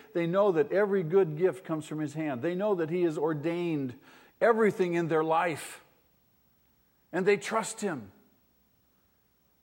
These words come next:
Even the challenges, even the trials, even the difficulties,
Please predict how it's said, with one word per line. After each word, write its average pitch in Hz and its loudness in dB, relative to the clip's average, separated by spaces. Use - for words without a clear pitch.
Even 233 2
the 226 4
challenges, 190 2
even 220 0
the 220 -4
trials, 185 2
even 220 0
the 208 2
difficulties, 165 0